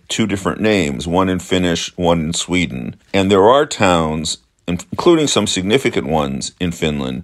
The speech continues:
where a majority of the population is Swedish speaking. What's really interesting, though, is that in smaller places, let's say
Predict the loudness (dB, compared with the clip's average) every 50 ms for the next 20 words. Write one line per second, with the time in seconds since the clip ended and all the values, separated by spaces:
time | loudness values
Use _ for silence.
0 | -12 _ _ -10 -4 0 2 4 6 6 6 6 6 4 2 0 0 0 0 0
1 | -2 0 2 4 6 6 6 6 4 2 0 2 4 4 4 4 4 2 2 2
2 | 2 2 0 -2 -4 -2 -4 -4 -6 _ _ _ _ _ _ _ _ _ -6 -4
3 | -4 -4 -4 -2 -2 -2 0 -2 -2 -4 -4 -4 -2 -2 -2 -2 -2 -6 -8 -8
4 | -10 -14 -20 _ _ _ _ 0 0 2 2 4 4 6 6 6 4 2 0 -2
5 | -4 -6 -4 -2 -2 0 2 4 6 6 6 6 4 2 0 0 0 0 0 -2
6 | -4 -2 2 4 4 4 4 4 2 2 2 2 2 2 0 -4 -6 -6 -4 -2
7 | -2 -2 0 0 0 2 2